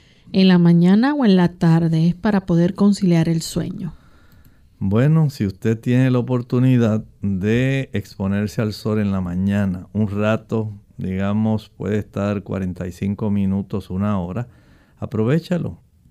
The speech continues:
Speaker 2: Haga algún ejercicio, lleve algunas pesas de tres libras hasta cinco libras y ejercítese un rato. Esto ayuda para que al mismo tiempo que se expone al sol,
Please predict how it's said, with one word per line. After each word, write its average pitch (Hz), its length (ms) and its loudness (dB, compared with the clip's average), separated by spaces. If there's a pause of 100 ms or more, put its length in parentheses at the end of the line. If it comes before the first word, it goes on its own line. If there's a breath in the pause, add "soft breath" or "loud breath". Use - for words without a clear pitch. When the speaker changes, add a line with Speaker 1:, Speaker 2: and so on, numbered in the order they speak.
(220)
Speaker 2:
Haga 107 400 -2
algún 98 480 -4
ejercicio, 107 720 -4
lleve 101 340 -2
algunas 101 880 -4 (200)
pesas 107 640 -4
de 92 260 -4
tres 98 340 -4
libras 98 640 -4
hasta 95 300 -10
cinco 113 440 -6
libras 123 540 -6 (680 loud breath)
y 117 100 2
ejercítese 139 640 0
un 151 100 0
rato. 165 460 -6
Esto - 260 -6
ayuda 107 540 -2
para 120 380 -4
que 117 240 -2
al 98 260 -2
mismo 113 340 0
tiempo 107 440 -2
que 95 120 -10
se 87 120 -8
expone 98 440 -4
al 104 120 -2
sol, 101 420 -6